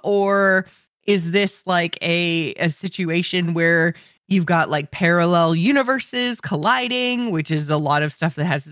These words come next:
that happens in Control? Like, it's, it's really, really cool. And I love that they smooshed the Alan Wake universe in with the Control universe, and they're kind of continuing on that story. And there's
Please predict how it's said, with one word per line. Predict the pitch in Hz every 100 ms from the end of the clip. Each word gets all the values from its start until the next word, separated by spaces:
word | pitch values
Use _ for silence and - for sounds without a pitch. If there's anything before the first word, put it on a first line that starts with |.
| 147
that | 151 139 -
happens | 160 - 147
in | -
Control? | - 143 - 277 262 262 254
Like, | 185 175 - _ _ -
it's, | - -
it's | 254 233
really, | 220 240 339 269
really | 214 196 165
cool. | - 170 147 120
And | 160 175
I | 185
love | 190 196 226 208
that | 180 160
they | 170 170
smooshed | 156 - 175 170 165 - -
the | 160
Alan | 151 156 160
Wake | 156 151 151
universe | 151 147 147 151
in | 151 180
with | 208
the | 240
Control | 240 247 262 247
universe, | 247 240 247 262
and | 190
they're | 160
kind | 151 151
of | 160
continuing | - 151 160 160 160 156
on | 143
that | 123 -
story. | - 165 190 190
And | 165
there's | 156 151 151